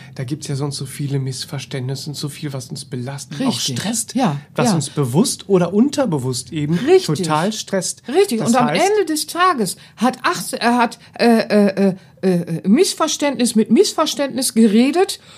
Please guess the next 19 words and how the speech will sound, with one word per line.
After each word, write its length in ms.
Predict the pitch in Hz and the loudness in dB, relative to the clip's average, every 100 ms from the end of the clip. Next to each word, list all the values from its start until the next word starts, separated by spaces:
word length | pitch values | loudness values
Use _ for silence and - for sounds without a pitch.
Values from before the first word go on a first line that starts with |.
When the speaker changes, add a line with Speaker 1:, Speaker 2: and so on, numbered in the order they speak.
| - - | -20 -2
Speaker 2:
und 220 | 269 240 | 0 0
keiner 320 | 269 302 339 | 0 0 0
hat 140 | 302 302 | -2 -2
was 160 | 277 | -4
verstanden. 640 | - 262 - 339 311 175 180 | -4 -6 -4 -4 -2 0 2
Speaker 1:
<laughs> 40 | |
Speaker 2:
Aber 220 | 208 247 | 2 2
alle 160 | 294 330 | 2 0
unterstellen 800 | 320 320 311 285 - 381 370 247 | -2 -4 -2 -2 0 2 4 4
sich, 220 | 208 202 | 2 2
wenn 120 | 202 | 0
sie 120 | 196 190 | 2 0
abends 320 | 269 320 - | 0 0 -2
im 140 | 254 | 0
Bett 220 | 262 311 | 0 0
liegen, 340 | 285 262 240 247 | -2 0 2 2
gegenseitig 640 | 277 320 294 262 262 226 | 2 0 0 2 2 0
und 120 | 233 | -2
untereinander, 720 | 196 320 311 277 262 247 254 | -2 -4 -2 0 0 2 0